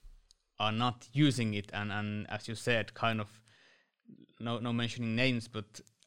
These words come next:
you can see clearly that some of the players are just running behind the opponents and not doing, like, McTominay is a good example. He does,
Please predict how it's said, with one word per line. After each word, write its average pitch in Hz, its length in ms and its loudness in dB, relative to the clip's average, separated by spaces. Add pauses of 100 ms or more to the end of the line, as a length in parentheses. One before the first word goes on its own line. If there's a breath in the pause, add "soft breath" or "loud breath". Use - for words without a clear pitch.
(280)
you 120 140 -6
can 131 140 0
see 135 320 2
clearly 120 580 4
that 101 200 -6
some 113 160 0
of 104 140 -6
the - 60 -20
players 107 360 2
are 104 200 -2
just - 300 -10
running 113 420 2
behind 104 440 -4
the 107 100 -2
opponents 107 500 -6
and 104 120 -4
not 110 220 -4
doing, 107 220 -2
like, 98 180 -6
McTominay 131 580 0
is 113 100 -2
a - 40 -16
good 120 160 -4
example. 113 440 -4
He 113 180 0
does, 113 400 -2